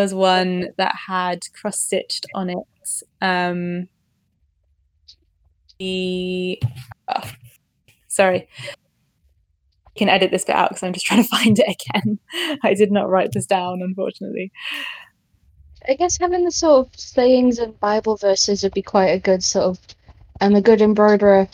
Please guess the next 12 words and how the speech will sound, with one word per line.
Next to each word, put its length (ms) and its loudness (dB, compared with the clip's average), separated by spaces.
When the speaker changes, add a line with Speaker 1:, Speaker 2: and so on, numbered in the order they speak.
Speaker 2:
and 180 4
also 360 4
a 80 4
nice 340 0
meek 380 2
woman 580 0
who 80 -6
will 140 2
make 260 2
a 60 2
good 200 0
wife." 640 -4